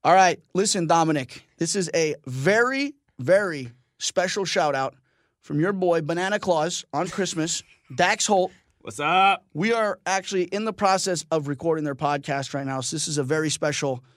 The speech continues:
Speaker 1: uh, cameo we're getting. Now, your parents, Alex and Sarah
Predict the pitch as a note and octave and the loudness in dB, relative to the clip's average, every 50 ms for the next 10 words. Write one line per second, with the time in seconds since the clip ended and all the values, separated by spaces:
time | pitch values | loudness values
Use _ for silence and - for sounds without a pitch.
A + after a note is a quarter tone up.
0 | _ _ _ - - C3+ C3+ C3 C3 B2+ - - - D3+ - F#3 D#3+ D#3+ D#3+ D#3 | _ _ _ -8 -4 0 0 2 0 0 -2 -6 -12 -8 -4 -2 -2 0 0 0
1 | D3 C3+ C3 C3+ B2+ A#2+ B2+ B2 A2 F#2+ G#2+ - _ _ _ _ - D3+ D#3 D3+ | -2 -2 -2 -4 -6 -6 -6 -6 -8 -8 -12 -14 _ _ _ _ -4 -2 0 0
2 | C#3 B2+ - _ _ _ _ _ _ _ _ - C#3+ F#3 A#3 G#3+ G3 A#3+ C#4 C#4 | 0 -2 -6 _ _ _ _ _ _ _ _ -4 -2 -2 0 0 2 2 2 2
3 | A#3+ F#3+ F3 E3+ - - - - D#3 D#3+ F#3+ G#3+ A#3 A#3+ - - - - _ - | 2 0 -2 -4 -6 -6 -6 -2 0 2 2 2 0 -2 -4 -6 -6 -6 _ -6
4 | E3+ E3+ D#3+ D3+ - - G3 F#3+ E3 C3+ G#2+ - | -4 -4 -4 -2 -2 0 2 2 2 0 -2 -6